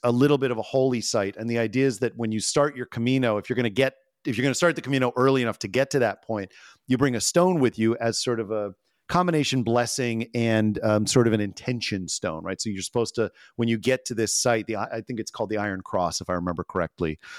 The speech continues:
Um, but when you get to the cross, you are supposed to leave the stone with you, both as a way to send a prayer, but also as a way to leave behind the things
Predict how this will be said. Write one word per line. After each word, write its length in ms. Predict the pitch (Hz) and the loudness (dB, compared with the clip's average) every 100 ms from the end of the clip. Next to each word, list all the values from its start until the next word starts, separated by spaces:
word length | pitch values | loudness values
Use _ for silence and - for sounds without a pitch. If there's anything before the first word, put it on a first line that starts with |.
| - - | -18 -2
Um, 440 | 117 107 101 98 - - | 0 2 0 -4 -10 -2
but 60 | 117 | 2
when 120 | 117 | 2
you 100 | 117 | 2
get 200 | 135 131 | 2 0
to 80 | 120 | -2
the 80 | 110 | -4
cross, 600 | - 139 123 107 - - | 0 2 2 0 -6 -12
you 640 | 101 110 113 113 110 107 - - _ | -8 -2 0 2 2 0 -4 -16 _
are 120 | - 117 | -4 -2
supposed 440 | 113 139 135 - | 0 0 0 0
to 60 | 117 | 0
leave 360 | 113 127 131 | 2 2 2
the 100 | 107 | 0
stone 420 | 101 - 147 151 | 0 2 2 4
with 200 | 123 107 107 | 2 0 0
you, 140 | 107 | 0
both 300 | 87 120 123 - | 2 2 0 -2
as 360 | 120 113 107 - - - | 0 0 -2 -6 -18 -4
a 60 | 117 | 2
way 140 | 120 127 | 4 4
to 100 | 113 | 2
send 240 | 127 107 | 0 -2
a 40 | |
prayer, 340 | - - 160 123 | -2 0 2 2
but 120 | 110 | 2
also 280 | 120 117 123 | 0 0 -2
as 100 | 117 | 0
a 40 | |
way 160 | 110 113 | 0 2
to 80 | 107 | 0
leave 300 | 107 120 - | 0 0 -2
behind 540 | 95 - 120 120 110 | -6 -2 -2 0 -2
the 100 | 101 | -4
things 420 | - 110 104 98 | -4 -4 -4 -6